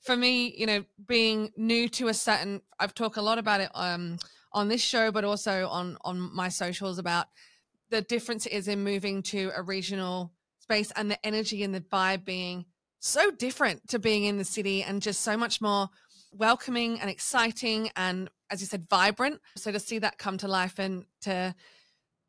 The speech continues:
to hear you share the story about how it's come to life as well has been incredibly inspiring for me, but also no doubt to our, to our listeners to see where that goes next. Um, so thank you for sharing that story and sharing your business journey. Now, I always wrap up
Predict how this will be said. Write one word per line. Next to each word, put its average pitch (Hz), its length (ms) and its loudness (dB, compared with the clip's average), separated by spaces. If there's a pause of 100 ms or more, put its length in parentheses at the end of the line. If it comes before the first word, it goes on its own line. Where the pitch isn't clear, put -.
to 254 80 2
hear 233 160 0
you 254 140 2
share 214 400 4
the 196 80 -2
story 196 440 2
about 196 220 4
how 180 220 0
it's 156 120 -4
come 190 220 -4
to 208 80 -4
life 208 240 4
as 185 160 -4
well 185 140 2
has 220 160 -2
been 196 180 -2
incredibly 185 720 -2
inspiring 214 720 4
for 202 100 -8
me, 190 260 -4
but 233 160 0
also 196 560 0 (440)
no 202 180 2
doubt 185 240 2
to 202 140 0
our, 170 220 2
to 202 140 -2
our 180 120 2
listeners 185 400 -2
to - 100 -8
see 185 160 -6
where 175 140 -2
that - 160 -6
goes 170 200 -4
next. - 380 -6 (300)
Um, 202 180 0
so 226 180 0
thank 277 440 -2
you 170 240 -6 (100)
for 247 140 -4
sharing 220 400 0
that 208 140 -4
story 185 260 -4
and 185 120 -6
sharing 208 520 -2
your 190 80 -4
business 180 320 -10
journey. 131 440 -10 (400)
Now, 220 360 2
I 240 80 4
always 269 400 4
wrap 262 240 2
up 226 180 4